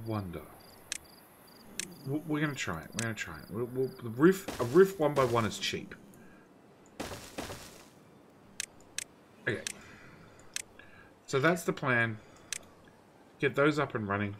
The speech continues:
Uh, at the same time, after we get the plank machines here, I think I'm gonna put a gear machine in this district as well. I'm gonna want to get gears up and running because we wanna swap over the small tanks to large tanks, uh, obviously. Uh,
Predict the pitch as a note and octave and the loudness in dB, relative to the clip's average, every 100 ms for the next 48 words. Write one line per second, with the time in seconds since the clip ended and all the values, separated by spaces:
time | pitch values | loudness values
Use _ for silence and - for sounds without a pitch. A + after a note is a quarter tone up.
0 | - - F#2+ F#2 F#2 F#2 F#2 F2+ - - | -16 -8 -2 0 2 0 -2 -4 -14 -20
1 | - - - D#3 E3 E3+ - D#3 C3 - | -20 -20 2 4 4 -2 0 0 -2 -4
2 | D#3 D3 D3 C#3 - C#3+ D3 B2 - C#3+ | 2 2 2 -2 0 0 2 -4 -2 -4
3 | - C3+ D3 C3 D3 - - - F3 G3 | -4 -6 -6 -6 -6 -8 -10 -2 0 0
4 | B3+ C4 A3 D3 G#2 B2 C#3 B2+ C3 A2 | -2 -4 0 0 0 -2 -2 -2 -2 -2
5 | G2+ - G#2+ - F#2+ F#2 - F2 - - | -4 -4 -6 -6 -8 -8 -8 -10 -10 -14
6 | - - - - C3+ B2+ E3+ F#3+ C3+ C3 | -12 -12 -10 -4 -4 4 6 6 2 0
7 | C#3 C#3 C3 B2+ G2+ A#2+ A#2+ G#2+ G#2+ G2+ | 0 -2 -2 -2 -2 0 0 -2 -6 -6
8 | G#2 G#2+ G#2+ G2+ G2+ A2 G2+ - - G#2+ | -2 0 0 -2 -2 -2 -4 -8 -4 -2
9 | F#2 G2+ G#2 F#2+ G2+ G#2 F2+ F2 - G2+ | -2 -2 -2 -2 -4 -4 -4 -6 -4 -4
10 | G2 - G2 F2 - F#2 - G2 G#2+ G#2+ | -4 -6 -8 -8 -8 -8 -6 -2 0 -2
11 | - C3 C3+ - - - - - - F2 | -4 -4 -4 -10 -14 -14 -16 -16 -12 -8
12 | F2 - G#2 A#2 A#2+ - C3 C3+ - - | -6 -2 -2 0 -2 0 0 0 -2 -6